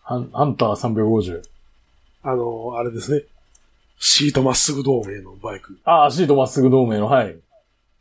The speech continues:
Speaker 1: かっこいいと思ったけど、まあ、買わんけどな。
Speaker 2: <laughs> 買わん。
Speaker 1: いやー、
Speaker 2: まあ、あれやね。
Speaker 1: ちょっと。
Speaker 2: 何やったっけ？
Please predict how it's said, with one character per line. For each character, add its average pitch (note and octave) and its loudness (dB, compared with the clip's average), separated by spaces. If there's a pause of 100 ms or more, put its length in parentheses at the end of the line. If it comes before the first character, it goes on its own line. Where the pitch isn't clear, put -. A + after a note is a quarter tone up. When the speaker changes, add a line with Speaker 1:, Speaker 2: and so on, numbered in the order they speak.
(220)
Speaker 1:
か - -10
っ - -12
こ F3 4
い F#3 6
い D3+ 2
と B2+ 2
思 B2+ 6
っ - -2 (280)
た G#2+ -2
け C#3 2
ど、 A2+ 0
ま B2+ 0
あ、 - -4
買 - 2
わ D3 6
ん C#3 0
け C3+ 2
ど - -14 (460)
な。 - -
Speaker 2:
<laughs> C#3 -4 (1000)
買 D#3+ 2
わ C#3 2
ん。 A2+ -10 (1700)
Speaker 1:
い - -12
や - -6
ー、 - 0
Speaker 2:
ま - 4
あ、 - 6
あ - 4
れ - 4
や - 4 (460)
ね。 - -14
Speaker 1:
ち - -2
ょ D3+ -10
っ - -20 (200)
と。 - -10 (300)
Speaker 2:
何 D#3 -2
や C#3+ 2
っ - 0
た C3 -4
っ - -8
け？ - -16